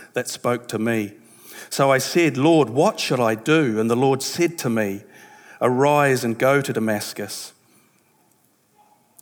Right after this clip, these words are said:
And there you will be told all the things which are appointed for you to do." And since I could not see for the glory of the light, in other words, Paul was blinded, seeing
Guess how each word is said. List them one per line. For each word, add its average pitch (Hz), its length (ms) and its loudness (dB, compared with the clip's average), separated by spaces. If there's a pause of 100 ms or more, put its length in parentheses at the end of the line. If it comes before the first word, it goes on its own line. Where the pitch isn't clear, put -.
(360)
And 123 140 -4
there 147 220 4
you 147 180 4
will 139 140 0
be 131 120 -2
told 135 340 0
all 147 260 4
the 147 100 2
things 110 500 -4
which 117 280 -6
are 110 180 0
appointed 113 720 -4 (220)
for - 180 -4
you 107 540 -2 (340)
to 101 140 -8
do." 101 340 -4 (840)
And 117 140 -4
since 180 240 0
I 175 80 2
could 160 240 -2
not 143 220 0
see 160 260 0
for 151 140 -2
the 123 80 0
glory 147 400 4
of 123 160 -2
the 117 100 0
light, 110 260 0
in 123 100 -4
other 123 120 -2
words, 120 200 -4
Paul 127 260 -2
was 135 120 -4
blinded, 117 500 -2 (1000)
seeing 156 580 2